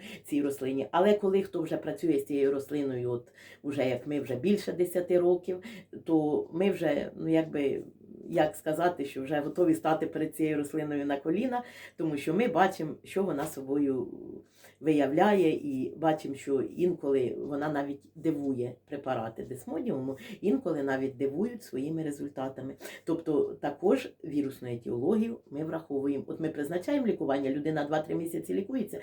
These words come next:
і вона тоді, е, дивимося глікований гемоглобін, е, дивимося ми обстеження, е, і,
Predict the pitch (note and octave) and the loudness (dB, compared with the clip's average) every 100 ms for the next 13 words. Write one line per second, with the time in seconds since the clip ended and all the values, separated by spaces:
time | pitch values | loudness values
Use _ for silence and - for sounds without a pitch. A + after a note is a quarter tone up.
0 | - - D#3+ D#3 E3+ E3+ D#3+ D3 - - | -12 -6 -2 0 0 0 0 0 0 -4
1 | - - F#3 E3+ C#3+ - C3+ D3 E3 F3 | -6 2 4 4 2 0 -2 -2 0 2
2 | A3+ A#3+ B3+ B3+ B3 B3 C4+ A#3 - - | 2 0 -2 -2 0 2 0 0 -10 -14
3 | - D3+ E3+ E3 - E3 G3 E3 D#3 C#3+ | -6 -2 2 2 2 6 6 6 0 -2
4 | C3 A#2+ - A#3 B3+ A#3+ A3+ G3+ - D#3+ | -2 -4 -4 -4 -2 -2 -2 -4 -2 2
5 | D3 C#3+ - - C#4+ C#4+ | 4 2 0 4 4 4